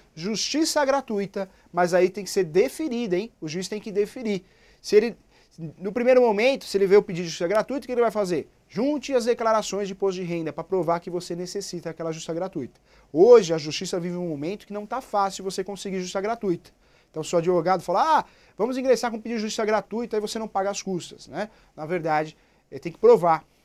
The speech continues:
que essa necessidade, senão vai pagar as custas. Só que olha o lado bom do juizado especial civil, olha como o negócio é interessante, ó, não tem essas custas.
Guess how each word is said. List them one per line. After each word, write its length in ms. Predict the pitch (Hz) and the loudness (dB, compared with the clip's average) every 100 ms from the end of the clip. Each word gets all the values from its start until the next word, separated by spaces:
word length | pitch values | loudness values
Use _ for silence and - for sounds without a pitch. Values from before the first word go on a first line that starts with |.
| _ _ | _ _
que 160 | 160 - | -12 -8
essa 240 | 151 - | -6 -6
necessidade, 560 | 170 156 170 208 175 123 | -6 -6 -8 -4 -4 -4
senão 300 | 151 156 185 165 | -6 -8 -6 0
vai 160 | 185 | 2
pagar 260 | 208 262 226 | 4 2 2
as 120 | - | -2
custas. 360 | 175 123 - - _ _ _ | -6 -8 -14 -20 _ _ _
Só 160 | - 302 | 2 4
que 100 | 330 | 8
olha 120 | 370 | 8
o 40 | |
lado 240 | 381 349 330 | 10 8 10
bom 140 | 294 | 10
do 40 | 254 | 8
juizado 260 | 240 233 | 4 2
especial 320 | 196 226 226 | 2 0 0
civil, 220 | 208 190 240 | 2 2 2
olha 100 | 320 | 2
como 140 | 349 | 0
o 40 | |
negócio 340 | 339 285 277 262 | 2 6 6 4
é 20 | |
interessante, 580 | 247 240 226 220 180 226 | 0 0 2 -2 2 6
ó, 140 | 208 - | 6 4
não 220 | 233 294 | -6 -4
tem 260 | 247 226 | -4 -4
essas 300 | 226 247 233 | -6 -8 -10
custas. 600 | - 214 196 208 185 - | -6 -4 -4 -6 -6 -8